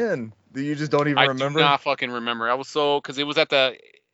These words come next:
Speaker 2: Ru-, Ru-, you know how Russell is. He was getting to that point that night where he couldn't win one-on-one fights, kinda like you are, and getting very, uh,
Speaker 1: Yes.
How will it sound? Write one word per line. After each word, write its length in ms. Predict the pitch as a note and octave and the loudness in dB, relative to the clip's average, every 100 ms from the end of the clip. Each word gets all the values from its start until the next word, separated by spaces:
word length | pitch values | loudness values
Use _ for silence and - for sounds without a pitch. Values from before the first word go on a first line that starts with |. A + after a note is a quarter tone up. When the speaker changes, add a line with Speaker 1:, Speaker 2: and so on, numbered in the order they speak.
| _ _ _ _ | _ _ _ _
Speaker 2:
Ru-, 140 | C#3+ D#3 | -6 2
Ru-, 160 | F3+ | 2
you 100 | F#3 | 4
know 60 | G3+ | 4
how 120 | D3+ | 4
Russell 360 | B2+ B2 A#2 G#2 | 2 -2 -4 -12
is. 100 | G#2+ | -8
He 100 | B2+ | -8
was 100 | B2 | -6
getting 100 | C3 | -6
to 80 | B2+ | -4
that 120 | A#2+ | -6
point 180 | - A#2+ | -4 -8
that 120 | A2+ | -6
night 160 | A#2 A#2 | -2 -4
where 300 | G#2+ A2 G#2+ | -4 -10 -10
he 80 | A2+ | -8
couldn't 240 | B2+ A2 | -10 -8
win 380 | A2 A#2 A2 A2+ | -8 -8 -10 -12
one-on-one 420 | G#2 A2+ A2+ A2+ A2+ | -8 -4 -4 -4 -4
fights, 220 | A2+ G#2+ | -4 -4
kinda 140 | A2+ | -8
like 160 | G#2 - | -8 -10
you 120 | B2 | -4
are, 140 | A#2 | -4
and 200 | A2+ G#2+ | -4 -10
getting 200 | G#2 G#2+ G#2 | -10 -10 -6
very, 320 | A2 G#2 G2 | -4 -4 -4
uh, 60 | |
Speaker 1:
Yes. 440 | F#2+ F#2+ F#2+ - | -2 -2 -6 -14